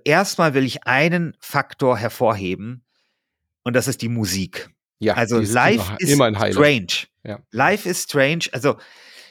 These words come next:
Speaker 1: ich bin ja jemand, ich kon-, kann ja mit Computerspielmusik selten etwas anfangen,
Speaker 2: Mhm.
Speaker 1: weil ich find die immer schlechter als halt normale Musik, die man so hören kann.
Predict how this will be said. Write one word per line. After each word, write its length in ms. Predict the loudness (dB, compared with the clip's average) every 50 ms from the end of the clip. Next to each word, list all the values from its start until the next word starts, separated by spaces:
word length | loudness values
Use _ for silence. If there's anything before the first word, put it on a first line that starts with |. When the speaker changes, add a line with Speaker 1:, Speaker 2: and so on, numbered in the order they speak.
| _
Speaker 1:
ich 180 | -12 -12 -4 -2
bin 160 | 0 0 2
ja 120 | 2 2
jemand, 400 | 2 2 0 0 2 0 0 0
ich 200 | -4 -8 -12 -12
kon-, 280 | -4 -2 -2 -2 -2 -6 _ _
kann 160 | -4 -2 -2
ja 60 | 0 -2
mit 140 | -2 -4 -4
Computerspielmusik 880 | -6 -6 -6 -4 -4 -4 -4 -2 -4 -6 -6 -6 -6 -6 -8 -8 -4
selten 360 | 0 2 2 2 2 0 -2 -2
etwas 280 | -2 -2 -2 -4 -4
anfangen, 520 | -6 -6 -6 -6 -4 -2 -2 -2 -2 -2 0
Speaker 2:
Mhm. 40 | 0
Speaker 1:
weil 160 | 2 2 2
ich 160 | -2 -4 -6
find 380 | -2 0 0 0 0 -2 -4 -4
die 180 | -4 0 2
immer 260 | 2 2 4 2 2
schlechter 640 | 2 0 0 2 2 2 0 -2 0 2 4 4 4 4
als 280 | 2 0 -2 -2 -2
halt 220 | -2 -2 -2 -4 -8
normale 840 | -6 -6 -4 -4 -2 -2 0 2 4 4 4 4 4 4 4 2 0
Musik, 460 | -2 -4 -6 -6 -4 -4 -6 -6 -4
die 80 | -4 -2
man 140 | -2 -2 -2
so 100 | -2 -2
hören 220 | -2 -2 -2 -4
kann. 220 | -4 -4 -4 -4